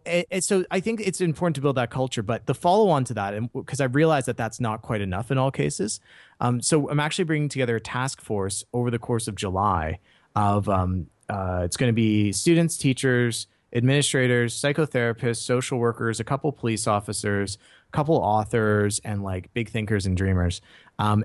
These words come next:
and we're putting together actually, like, a playbook, uh, that's gonna be left at schools, one for the students, one for the teachers after these talks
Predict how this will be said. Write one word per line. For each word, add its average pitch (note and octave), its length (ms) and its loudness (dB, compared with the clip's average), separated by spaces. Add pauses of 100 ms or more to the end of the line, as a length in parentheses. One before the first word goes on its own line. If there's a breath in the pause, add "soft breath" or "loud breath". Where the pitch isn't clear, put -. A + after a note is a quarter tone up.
and C#3 80 4
we're C#3 100 4
putting D#3+ 240 2
together B2+ 300 0
actually, A2+ 380 -4
like, G2 180 -6
a G2 80 -6
playbook, - 480 -6 (160)
uh, G2+ 160 -2
that's G2+ 200 -4
gonna A2 140 2
be G2+ 80 2
left F#2+ 220 0
at F#2 100 -2
schools, G2+ 460 0
one A2 180 4
for A2+ 80 0
the G#2+ 60 2
students, G2 320 -2
one F#2 160 2
for F#2 80 -6
the F#2 80 -4
teachers F#2 500 -2
after F#2+ 240 -2
these B2+ 200 0
talks - 340 -2